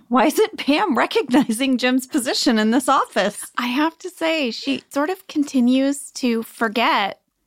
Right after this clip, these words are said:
Speaker 2: his position of authority in Dunder Mifflin.
Speaker 1: I know.
Speaker 2: She has to keep reminding herself.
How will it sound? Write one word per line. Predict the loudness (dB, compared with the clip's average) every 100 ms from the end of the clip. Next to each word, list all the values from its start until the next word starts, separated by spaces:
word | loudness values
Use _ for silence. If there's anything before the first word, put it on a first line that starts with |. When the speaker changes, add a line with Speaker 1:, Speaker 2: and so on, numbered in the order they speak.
| _ _ _ _ _
Speaker 2:
his | -8 -4 -4 -6 -12 -20 _ _
position | -12 -6 -4 -2
of | -2 -4
authority | -4 -2 -2 -2
in | -4 -4
Dunder | -4 -2
Mifflin. | -4 -4 -4 -4 -4 -2
Speaker 1:
I | 2
know. | 2 2 -2 -2 -4 -6
Speaker 2:
She | -2 0
has | 0
to | -2
keep | -6 -6 -2
reminding | 0 0 -2 -2
herself. | -2 -4 -4 -4 -4 -10